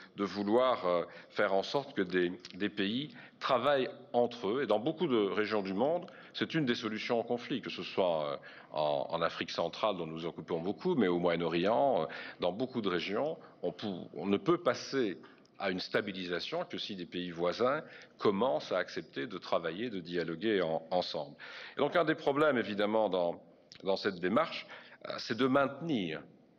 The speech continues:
l'unité des États européens, des États membres, sur cet A D N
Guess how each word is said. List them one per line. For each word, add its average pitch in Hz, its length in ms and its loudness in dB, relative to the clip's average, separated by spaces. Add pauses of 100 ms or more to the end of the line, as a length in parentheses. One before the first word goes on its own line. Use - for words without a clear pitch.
(140)
l'unité 113 760 2 (560)
des 95 300 -2
États 95 260 0
européens, 85 500 -2
des 98 160 -6
États 85 200 0
membres, 110 440 2 (680)
sur - 320 -2 (100)
cet - 240 -4
A 92 80 2
D 87 140 -2
N 104 360 0